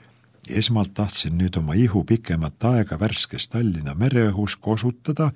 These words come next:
mille küljes endiste aastate suure töö ja raske vaeva jälg ikka veel tunda oli. See pidi nimelt mõjuma, et vanemate lahkus kõik pakkus, mis jõuvärskenduseks tarvis võis olla.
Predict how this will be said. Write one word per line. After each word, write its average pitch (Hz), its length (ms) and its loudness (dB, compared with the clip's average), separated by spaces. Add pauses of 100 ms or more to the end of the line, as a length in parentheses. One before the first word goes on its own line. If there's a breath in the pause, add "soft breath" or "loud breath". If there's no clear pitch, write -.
(460 loud breath)
mille 110 260 6
küljes 113 340 4
endiste 117 460 0
aastate 104 540 0
suure 131 420 2
töö 127 360 6
ja 67 120 0
raske 92 420 0
vaeva 95 320 0
jälg 90 400 0
ikka - 320 -6
veel 107 160 4
tunda 117 480 0
oli. 50 240 -10 (840 soft breath)
See 113 360 0
pidi 76 260 -4
nimelt 90 400 0
mõjuma, 101 540 2 (420 soft breath)
et - 220 -10
vanemate 85 560 0
lahkus - 480 -2
kõik - 320 -4
pakkus, - 480 -2
mis - 240 -4
jõuvärskenduseks - 1000 -4
tarvis 53 440 -6
võis 50 220 -10
olla. 50 380 -14